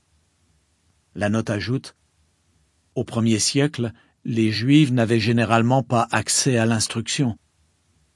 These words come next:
Leur formation était surtout centrée sur les tâches ménagères. Marthe a donc peut-être trouvé anormal qu'une femme soit assise aux pieds d'un enseignant pour l'écouter. Fin de la note.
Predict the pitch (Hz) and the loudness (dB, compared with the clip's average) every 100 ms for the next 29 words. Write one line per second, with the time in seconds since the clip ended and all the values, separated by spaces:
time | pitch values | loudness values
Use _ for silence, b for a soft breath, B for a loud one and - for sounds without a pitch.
0 | _ - 143 - 147 139 131 123 160 156 | _ 0 0 0 0 2 2 2 2 0
1 | 143 135 156 160 156 - 139 120 139 143 | 0 -2 -2 -2 -2 0 0 0 0 0
2 | - 117 120 - 135 120 - 120 123 120 | 0 -2 -2 0 0 0 -2 0 2 2
3 | 120 113 107 98 - _ _ _ b b | 2 -2 -4 -6 -10 _ _ _ b b
4 | b _ _ 120 117 131 - 101 110 113 | b _ _ -2 0 0 -2 0 2 0
5 | 107 101 113 101 90 110 107 113 107 110 | -2 0 -2 -2 -6 -4 0 2 2 0
6 | 92 107 127 131 B B B - 113 - | -2 2 2 2 B B B -4 -2 4
7 | 135 127 - 117 120 113 139 131 117 110 | 4 4 0 0 0 0 2 2 2 -2
8 | - 123 110 110 110 - 107 117 123 117 | 2 2 4 2 0 0 2 4 4 2
9 | 110 104 104 - 107 131 107 78 _ _ | -2 -2 -4 -6 -8 -4 -4 -6 _ _
10 | _ _ _ _ _ _ _ _ - 107 | _ _ _ _ _ _ _ _ -8 -4
11 | 107 92 98 101 85 82 - | -2 -2 -6 -6 -12 -18 -20